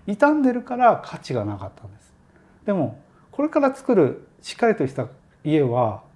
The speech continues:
Speaker 2: 二十年、三十年経っても、ご覧のこう、今回このモデルハウス来たように、全く構造的に傷んでないんです。あとは、リモデルって言って、簡単な自分たちに合った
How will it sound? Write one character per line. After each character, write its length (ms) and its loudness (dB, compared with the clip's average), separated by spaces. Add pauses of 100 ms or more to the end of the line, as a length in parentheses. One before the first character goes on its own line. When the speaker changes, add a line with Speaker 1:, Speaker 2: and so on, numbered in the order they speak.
(1040)
Speaker 2:
二 160 0
十 160 2
年、 140 0
三 240 0
十 100 0
年 260 -4 (280)
経 80 6
っ 100 0
て 80 -6
も、 400 -6
ご 140 2
覧 180 0
の 100 -4
こ 180 0
う、 100 0 (260)
今 180 -4
回 200 0
こ 180 -10
の 100 -6
モ 160 -4
デ 60 2
ル 60 2
ハ 140 -2
ウ 40 -4
ス 240 -14 (180)
来 80 -20
た 100 -6
よ 160 -8
う 20 -12
に、 280 -10 (480)
全 100 -6
く 240 -2
構 160 2
造 140 2
的 160 -2
に 220 -2
傷 140 -4
ん 40 -4
で 80 -6
な 140 -8
い 40 -12
ん 40 -18
で 80 -20
す。 120 -20 (220)
あ 100 0
と 180 -4
は、 360 -2 (200)
リ 120 0
モ 160 2
デ 120 4
ル 80 0
っ 40 -4
て 160 -16
言 100 -2
っ 20 -8
て、 460 -4
簡 200 2
単 200 2
な 220 0 (160)
自 80 -2
分 120 0
た 120 2
ち 100 -6
に 100 0
合 240 -8
っ 60 -10 (100)
た 300 2